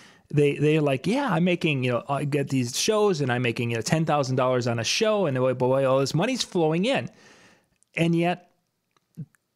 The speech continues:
they're not using, they're not making money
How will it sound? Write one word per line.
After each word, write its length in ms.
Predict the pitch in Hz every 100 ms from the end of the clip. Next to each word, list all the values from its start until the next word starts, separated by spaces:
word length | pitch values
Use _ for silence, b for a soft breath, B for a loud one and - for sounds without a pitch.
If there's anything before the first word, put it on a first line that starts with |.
| _ -
they're 120 | 156
not 440 | 156 170 185 - - -
using, 480 | 160 170 170 151 -
they're 160 | 151 147
not 160 | 160 165
making 280 | 156 151
money 320 | 151 180 -